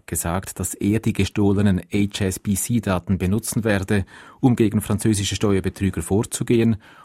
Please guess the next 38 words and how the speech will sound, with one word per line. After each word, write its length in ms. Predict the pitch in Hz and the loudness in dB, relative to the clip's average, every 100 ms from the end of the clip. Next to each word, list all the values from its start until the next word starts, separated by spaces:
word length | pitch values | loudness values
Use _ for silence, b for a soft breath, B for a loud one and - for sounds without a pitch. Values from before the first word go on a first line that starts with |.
| B | B
und 140 | 107 | -2
dass 200 | 110 - | -2 2
er 100 | 113 | 0
diese 380 | - - 151 147 | 0 0 0 2
Daten 360 | 101 98 - 107 | 2 0 2 0
eben 200 | 98 87 | 2 0
auch 180 | 90 | -2
anderen 540 | - 95 104 101 95 - | -2 -2 0 0 -2 -2
Ländern 400 | 95 92 95 92 | -2 0 0 -2
liefern 520 | 95 95 127 135 120 | -2 -2 0 0 2
werde. 440 | 110 107 104 107 - B B B | 2 2 0 0 -2 B B B
Und 140 | 110 | 0
ein 100 | 110 | 2
solches 340 | 110 110 110 - | 2 2 0 -2
Vorgehen 640 | - 135 131 127 113 104 | 2 4 4 2 2 2
gegen 400 | 127 135 139 127 | 2 4 2 -2
Steuerbetrüger, 840 | - - 107 117 120 107 113 113 107 90 _ _ - | -4 -4 0 0 -2 -4 0 0 0 -4 _ _ -2
die 80 | |
ihr 140 | 95 87 | 0 0
Geld 280 | 95 92 92 | 0 -2 -2
in 60 | |
der 100 | 90 | -4
Schweiz 380 | 82 85 98 - | -2 -2 -2 -4
haben, 220 | 101 95 | -2 -2
ist 280 | 127 139 - | -2 -4 -2
eben 200 | 127 113 | 0 2
letztlich 480 | 101 101 - 110 101 | 0 -2 -4 -4 -4
ein 80 | 92 | -2
Angriff 580 | 80 98 101 92 - - b b b | -2 -2 -2 -4 -4 -16 b b b
auf 180 | 92 - | -6 -4
das 100 | 95 | -6
Schweizer 360 | - 85 - | -4 -4 -4
Bankgeheimnis 680 | 87 87 - - 101 107 107 104 | -2 -2 -2 -2 0 0 -2 -4
und 100 | 98 | -4
damit 260 | 85 87 101 | -4 -2 -2
eben 200 | 90 80 | -2 -2
auch 220 | 78 - | -4 -6
auf 240 | 76 - | -10 -12